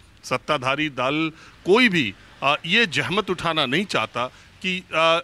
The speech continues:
जातिगत आधार पर जो आंकड़े हैं उसको सार्वजनिक किया जाए। इंटरेस्टिंग बात आपको ये भी बता दूं कि लोकसभा में गोपीनाथ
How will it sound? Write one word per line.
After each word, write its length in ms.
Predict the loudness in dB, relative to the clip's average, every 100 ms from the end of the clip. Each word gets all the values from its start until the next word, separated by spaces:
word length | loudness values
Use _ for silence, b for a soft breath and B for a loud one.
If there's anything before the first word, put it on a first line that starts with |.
| -4
जातिगत 600 | -2 -2 -2 -8 -4 -4 _ -4
आधार 440 | 0 0 0 0 0
पर 240 | -4 -10
जो 200 | -8 -8
आंकड़े 500 | -4 -2 -2 -2 -4
हैं 220 | -2 -6
उसको 260 | -8 -12 -10
सार्वजनिक 460 | -4 -4 -4 -8 -6
किया 200 | -6 -4
जाए। 220 | -6 -8 B B -10
इंटरेस्टिंग 500 | -8 -4 -4 -4 -4
बात 220 | -2 -2
आपको 260 | -2 -4 -4
ये 160 | -2 0
भी 120 | 0
बता 280 | -2 0 -2
दूं 180 | -4
कि 380 | -10 -16 -6 -2
लोकसभा 580 | 2 2 2 0 2 0
में 180 | 0 -4
गोपीनाथ 500 | -4 -4 -2 0